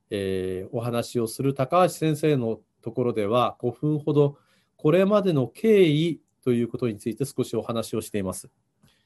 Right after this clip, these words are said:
今日は本当に直近の話をしたい。つまるところは、四月一日からほぼ十日間しか経っていませんけれど、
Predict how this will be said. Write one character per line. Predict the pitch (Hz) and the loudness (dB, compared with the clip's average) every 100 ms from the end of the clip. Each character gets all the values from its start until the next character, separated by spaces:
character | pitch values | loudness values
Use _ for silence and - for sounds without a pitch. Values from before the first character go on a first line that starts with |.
| _ _ | _ _
今 | 233 226 147 | 2 4 4
日 | |
は | 147 131 - _ _ _ _ _ _ | 4 2 -4 _ _ _ _ _ _
本 | 214 226 | 0 0
当 | 226 226 | 2 2
に | 202 - | 2 0
直 | 170 156 _ | 0 -2 _
近 | - 233 220 214 | -2 0 2 0
の | 208 | 0
話 | 190 185 190 - 147 | 2 2 2 2 2
を | 104 78 _ _ _ | 2 -4 _ _ _
し | - - | -18 -8
た | - 110 | -2 -2
い。 | - _ _ _ _ _ _ | -4 _ _ _ _ _ _
つ | - 165 | -4 0
ま | 180 | 2
る | |
と | - | 0
こ | 139 | 0
ろ | 127 | 4
は、 | 135 | 4
四 | - | 2
月 | 190 - 151 | 0 0 -2
一 | 147 | -4
日 | - | -4
か | 139 | 2
ら | 139 135 | 2 2
ほ | 175 | 0
ぼ | 151 131 | 0 2
十 | 175 180 | 0 0
日 | 190 | 0
間 | 196 143 | 0 0
し | - | -2
か | 131 | -2
経 | 156 | -2
っ | 165 | -2
て | - | -4
い | 117 | -2
ま | 127 | -2
せ | - 139 | -2 -4
ん | |
け | 120 107 | -2 -4
れ | |
ど、 | 104 127 98 | 0 -2 -2